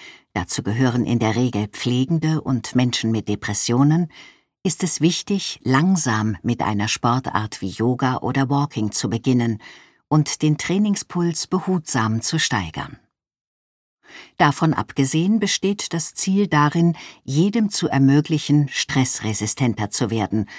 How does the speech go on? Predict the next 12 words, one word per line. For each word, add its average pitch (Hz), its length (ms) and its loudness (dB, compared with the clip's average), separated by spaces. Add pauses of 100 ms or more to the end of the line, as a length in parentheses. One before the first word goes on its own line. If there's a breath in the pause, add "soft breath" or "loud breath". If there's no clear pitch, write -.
(340 loud breath)
auch 170 280 2
Menschen, 156 480 2
die 160 140 2
unter 156 280 0
zeitlichem 120 680 -2
Druck 123 240 -4
stehen, 120 440 0 (240 loud breath)
begrenzte 135 600 0
Mittel 160 320 2
zur 170 180 -4
Verfügung 160 640 0
haben 143 320 2